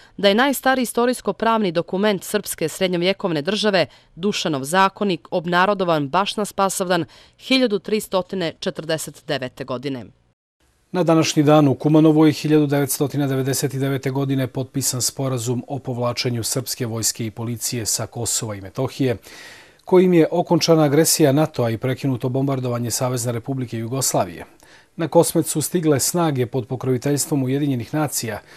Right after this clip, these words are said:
Speaker 2: i potpisom na sporazum koji je prethodio rezoluciji hiljadu dvjesto četrdeset četiri Savjeta bezbjednosti Ujedinjenih nacija,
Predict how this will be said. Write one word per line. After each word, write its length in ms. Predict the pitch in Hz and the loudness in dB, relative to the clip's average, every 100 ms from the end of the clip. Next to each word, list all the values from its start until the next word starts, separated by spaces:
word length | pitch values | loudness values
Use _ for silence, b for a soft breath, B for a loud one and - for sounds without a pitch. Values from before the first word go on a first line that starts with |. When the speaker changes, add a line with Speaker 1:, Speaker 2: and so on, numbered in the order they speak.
| B B B - | B B B -8
Speaker 2:
i 100 | 165 | 2
potpisom 460 | 165 - 151 147 | 2 4 0 0
na 80 | 131 | 0
sporazum 520 | - 185 165 117 110 | 2 6 6 6 0
koji 200 | 101 127 | -2 -2
je 80 | 120 | -2
prethodio 520 | 127 120 - 131 135 | -4 -8 -6 -2 -2
rezoluciji 600 | 123 117 131 139 - 143 | -2 0 0 0 0 -2
hiljadu 380 | 123 139 143 131 | -2 -4 -4 -4
dvjesto 420 | 127 139 - 135 123 131 | -2 -2 -2 -6 -6 -6
četrdeset 640 | 107 120 123 127 - 123 117 | -6 -8 -6 -6 -6 -6 -6
četiri 320 | 147 143 120 | -6 -4 -8
Savjeta 400 | - 120 113 - | -8 -8 -10 -10
bezbjednosti 640 | 110 107 120 120 120 135 | -12 -10 -10 -8 -8 -8
Ujedinjenih 580 | 120 123 117 113 110 104 | -8 -10 -10 -10 -12 -8
nacija, 420 | 147 143 - 127 | -6 -4 -2 0